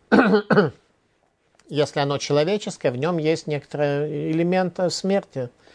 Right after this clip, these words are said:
смертности, м, невечности, отсутствия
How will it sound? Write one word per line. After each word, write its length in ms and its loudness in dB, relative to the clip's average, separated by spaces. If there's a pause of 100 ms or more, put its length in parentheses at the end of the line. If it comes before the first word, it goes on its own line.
(180)
смертности, 1300 -2
м, 640 -6 (1300)
невечности, 1120 0
отсутствия 1300 0